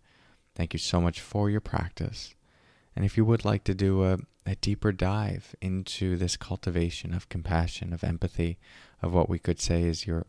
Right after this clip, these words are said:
your heart, then, uh, you might consider joining an upcoming mindfulness retreat. I have an online mindfulness retreat coming up April sixteenth through eighteenth.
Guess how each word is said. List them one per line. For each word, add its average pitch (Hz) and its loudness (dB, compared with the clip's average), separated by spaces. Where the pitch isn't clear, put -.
your 85 0
heart, - -4
then, 87 2
uh, 90 2
you 107 -6
might 101 0
consider 95 0
joining 90 4
an 87 2
upcoming 85 0
mindfulness 82 0
retreat. 80 -2
I - 0
have 82 0
an 82 -6
online 90 2
mindfulness 87 0
retreat 90 -2
coming 87 2
up - 0
April 90 2
sixteenth - 0
through 90 0
eighteenth. - -4